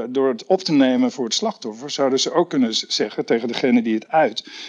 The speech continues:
"Kun je dat nog eens ietsje zachter zeggen? Want het komt een beetje hard over." <laughs>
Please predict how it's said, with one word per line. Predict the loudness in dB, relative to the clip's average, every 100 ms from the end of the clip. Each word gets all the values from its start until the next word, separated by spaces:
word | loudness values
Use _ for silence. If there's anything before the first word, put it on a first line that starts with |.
| -4
"Kun | 2
je | 4
dat | 4
nog | 2 2
eens | -2 -2
ietsje | -2 -2
zachter | 0 2 2 0 -6 -2
zeggen? | -2 -2 -2
Want | -2 -2
het | -2
komt | -2 0
een | 2
beetje | 4 2
hard | 0 0 2
over." | 4 2 0 -12
<laughs> | -14